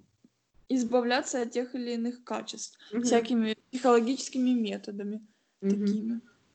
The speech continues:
Speaker 2: Ну, я вообще, не знаю, последние несколько лет, по крайней мере, у меня такой концепт, что я стараюсь максимально быть собой, и что, ну, не знаю, насколько, может, это пафосно звучит, но, по крайней мере, я пытаюсь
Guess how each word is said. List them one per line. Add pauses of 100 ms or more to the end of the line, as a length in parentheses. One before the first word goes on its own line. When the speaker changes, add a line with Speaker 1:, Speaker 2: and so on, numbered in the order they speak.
Speaker 2:
Ну,
я
вообще,
не
знаю,
последние
несколько
лет,
по
крайней
мере,
у
меня
такой
концепт,
что (640)
я
стараюсь
максимально
быть
собой, (500)
и
что,
ну, (380)
не
знаю,
насколько,
может,
это
пафосно
звучит,
но,
по
крайней
мере,
я (340)
пытаюсь